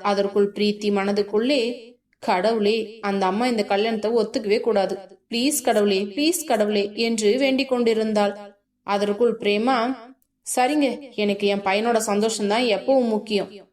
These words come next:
அவனுக்கு ரேகா தான் பிடிச்சிருக்குன்னா தாராளமா நம்ம அவளோட கல்யாணம் பண்ணி வச்சிடலாம்" என்று கூறவும்,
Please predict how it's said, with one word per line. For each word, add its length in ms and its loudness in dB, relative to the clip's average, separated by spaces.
அவனுக்கு 420 0
ரேகா 320 2
தான் 200 2
பிடிச்சிருக்குன்னா 760 -2
தாராளமா 560 2
நம்ம 260 2
அவளோட 260 2
கல்யாணம் 340 0
பண்ணி 180 0
வச்சிடலாம்" 560 -4
என்று 320 0
கூறவும், 800 2